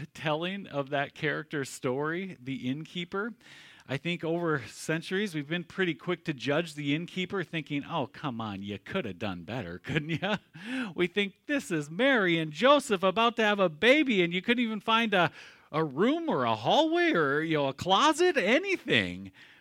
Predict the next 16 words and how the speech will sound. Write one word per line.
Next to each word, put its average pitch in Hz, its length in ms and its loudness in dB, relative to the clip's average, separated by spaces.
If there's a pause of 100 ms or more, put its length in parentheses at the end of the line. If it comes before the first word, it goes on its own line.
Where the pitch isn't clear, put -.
(140)
would 170 140 -2
have 156 120 -4
been 156 180 -2
better 147 640 0
than 139 140 -4
what 131 160 -8
was 113 200 -8
offered." 131 500 -10 (1300)
And 135 120 -6
what 143 200 -2
was 190 320 0
offered, 120 720 -4 (120)
apparently, 113 840 -8 (460)
was 117 220 -8
the 135 120 -10
stable, 147 520 -8